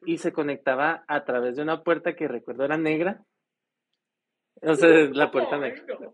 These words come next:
Speaker 1: <laughs> De
Speaker 2: La puerta
Speaker 1: terror.
Speaker 2: negra, en lugar de teléfono negro, la puerta
Speaker 1: La
Speaker 2: negra.
Speaker 1: puerta negra. Y entonces me acuerdo que cuando nos llevaban al kinder, era, nos preguntaban la fecha. Entonces teníamos que decir, "Hoy es lunes tal, de tal año", y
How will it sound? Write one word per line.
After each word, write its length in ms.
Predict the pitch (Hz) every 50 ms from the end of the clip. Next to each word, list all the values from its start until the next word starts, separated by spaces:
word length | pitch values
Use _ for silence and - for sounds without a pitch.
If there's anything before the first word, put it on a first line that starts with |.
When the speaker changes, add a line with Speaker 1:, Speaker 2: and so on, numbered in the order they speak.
| - -
Speaker 1:
<laughs> 400 | - - - 226 202 - - 190
De 100 | 170 175
Speaker 2:
La 80 | 175 170
puerta 20 |
Speaker 1:
terror. 440 | 165 165 165 165 160 170 175 170 160
Speaker 2:
negra, 280 | - - 208 190 - 185
en 60 | 170
lugar 180 | - - - 196
de 60 | 190
teléfono 400 | - 311 285 285 294 320 339 285
negro, 240 | 277 294 320 - - - -
la 80 | 226
puerta 300 | 240 240 247 - - - -
Speaker 1:
La 60 | 170 170 160
Speaker 2:
negra. 60 | 160
Speaker 1:
puerta 320 | 165 151 147 175 165 156
negra. 360 | 156 156 147 139 131 131 139 _ _ _ - - _ - - _ _ -
Y 360 | - 165 165 165 160 156 - -
entonces 720 | 139 143 147 135 147 143 139 139 139 151 151 147 151 -
me 140 | - 139 139
acuerdo 420 | 135 - - 135 123 127 139 135 -
que 440 | - 151 151 147 139 135 123 - _ _
cuando 280 | - 123 120 120 113
nos 180 | 113 113 113 107
llevaban 340 | 113 113 110 110 113 131 147
al 160 | 156 156 139 _
kinder, 580 | - - 151 151 147 _ 143 160 170 165 160 _ _ -
era, 440 | 131 127 123 127 131 135 139 131 -
nos 180 | 135 135 127
preguntaban 420 | - 131 120 117 113 - 110 113 123
la 100 | 147 143
fecha. 380 | - - 113 113 - - - _ _ _ _ _ _ _ _ _ _ _ -
Entonces 180 | 107 - 113 -
teníamos 280 | 135 120 117 123 120 -
que 100 | 127 120
decir, 380 | 120 120 117 - 113 107 104 90
"Hoy 400 | 87 127 143 160 180 196 208 202 185
es 300 | 185 180 180 180 185 175
lunes 880 | 170 143 139 143 143 151 156 160 165 165 165 160 165 165 165 160 - _
tal, 640 | - 123 123 123 127 131 139 139 143 147 143 139 131
de 100 | - -
tal 360 | - - 120 110 110 110 113 131
año", 460 | 147 170 190 196 196 190 190 185 185
y 120 | 175 147